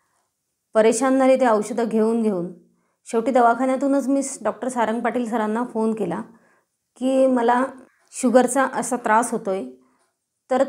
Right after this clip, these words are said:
ते म्हणाले की, "तुम्ही आनंद कुंजला या." मग त्याप्रमाणे मी आनंद कुंजला लगेच दोनच दिवसात इथं पोहोचले आणि इथला अनुभव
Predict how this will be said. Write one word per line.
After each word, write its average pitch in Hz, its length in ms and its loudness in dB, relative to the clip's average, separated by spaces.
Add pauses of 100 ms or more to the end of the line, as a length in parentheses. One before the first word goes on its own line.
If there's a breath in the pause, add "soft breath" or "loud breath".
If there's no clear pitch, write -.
(100)
ते 285 120 4
म्हणाले 285 380 2
की, 285 140 -4
"तुम्ही 294 520 0 (180)
आनंद 254 360 2
कुंजला 180 400 -2
या." 175 200 -4 (500 soft breath)
मग 240 120 -10
त्याप्रमाणे 262 480 2
मी 285 140 4
आनंद 226 320 0
कुंजला 240 400 -6 (360)
लगेच 240 560 -2
दोनच 269 400 4
दिवसात 247 360 -2
इथं 240 200 -4
पोहोचले 196 480 -6 (840 soft breath)
आणि 247 180 4
इथला 285 440 0
अनुभव 247 600 2